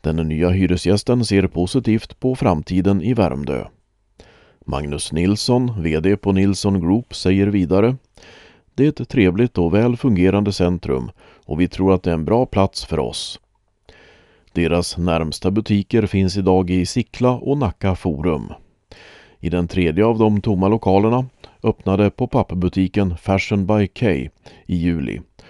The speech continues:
och den ska vara där till åtminstone september. Där säljs bland annat kläder och inredning. Om de väljer att inte vara kvar i höst har vi ett par andra som är intresserade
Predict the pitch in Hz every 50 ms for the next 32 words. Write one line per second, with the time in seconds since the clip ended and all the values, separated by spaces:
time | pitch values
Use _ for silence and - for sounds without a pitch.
0 | - - - _ _ _ - - 87 90 92 98 98 - - 98 95 90 85 87
1 | 85 82 76 85 90 92 90 - 120 123 135 135 - 127 104 90 - - 104 107
2 | 107 101 - 131 - - - 85 80 80 73 - 50 50 - - - _ _ _
3 | _ _ - - 80 90 98 95 - 98 95 98 98 - - - 95 98 95 95
4 | 90 92 101 98 - - - - 80 80 87 92 98 101 120 120 127 135 139 -
5 | 131 92 76 71 76 80 82 85 73 65 67 60 50 50 - - _ _ _ _
6 | - - - - - - - - _ - - 78 82 80 78 78 82 85 85 85
7 | 85 87 85 87 - - 87 85 76 - 95 95 104 113 117 - - - 90 95
8 | 107 117 110 98 101 123 - - - - - _ _ - 107 113 120 139 135 -
9 | - 101 101 113 123 104 87 85 85 98 110 101 - - 101 113 110 120 117 117
10 | - 131 120 - 92 90 92 101 101 104 98